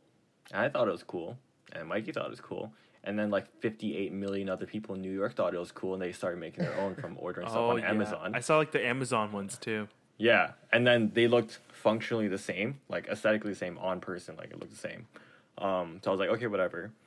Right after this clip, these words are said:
Speaker 1: You get the look, you're a bit ripping off, and it's sort of a, like, um, like a knockoff, but whatever, man. And then he did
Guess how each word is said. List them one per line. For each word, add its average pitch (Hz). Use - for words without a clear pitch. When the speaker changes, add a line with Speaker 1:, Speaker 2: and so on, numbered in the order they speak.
Speaker 1:
You 104
get 120
the 107
look, 117
you're 107
a 101
bit 95
ripping 104
off, 95
and 90
it's 85
sort 92
of 85
a, 78
like, 85
um, 80
like 90
a 92
knockoff, 110
but 87
whatever, 85
man. 80
And 107
then 101
he 104
did 98